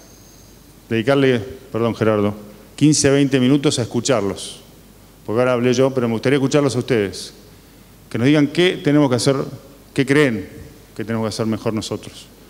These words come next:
El Colo y yo, o sea, la,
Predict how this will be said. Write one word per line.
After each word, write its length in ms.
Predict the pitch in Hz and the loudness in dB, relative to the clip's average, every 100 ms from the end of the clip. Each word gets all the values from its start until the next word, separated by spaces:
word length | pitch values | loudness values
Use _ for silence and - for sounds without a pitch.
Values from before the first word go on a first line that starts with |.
| - - - - | -20 -20 -20 -14
El 140 | 104 95 | -10 0
Colo 500 | 127 123 117 101 - - - - - - - - - | 2 4 2 0 -4 -16 -18 -20 -20 -20 -20 -12 -4
y 80 | 104 | 2
yo, 340 | 123 135 127 - - - - - - | 2 2 -2 -12 -16 -18 -20 -20 -12
o 20 | |
sea, 140 | 117 104 | -8 -4
la, 300 | 104 101 | -4 -4